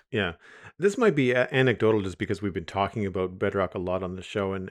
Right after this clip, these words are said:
and I just might be noticing it because I have Bedrock on, on the brain sometimes, but I've noticed a lot of people coming into my Twitch chat, and one of the first things they'll ask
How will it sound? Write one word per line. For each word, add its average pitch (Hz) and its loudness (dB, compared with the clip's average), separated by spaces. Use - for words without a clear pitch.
and 104 -2
I 104 0
just 104 -6
might 98 -2
be 95 -4
noticing 95 -2
it 101 -4
because 101 -10
I 98 -2
have 92 -6
Bedrock 98 -4
on, 95 -8
on 98 -6
the 98 -2
brain 104 0
sometimes, 98 -8
but 104 -2
I've 127 4
noticed 151 4
a 127 4
lot 123 6
of 104 -4
people 117 0
coming 107 -2
into 101 0
my 98 0
Twitch - -2
chat, 95 -4
and 113 -4
one 131 2
of 131 4
the 113 2
first 139 0
things 131 0
they'll 107 -2
ask 113 -2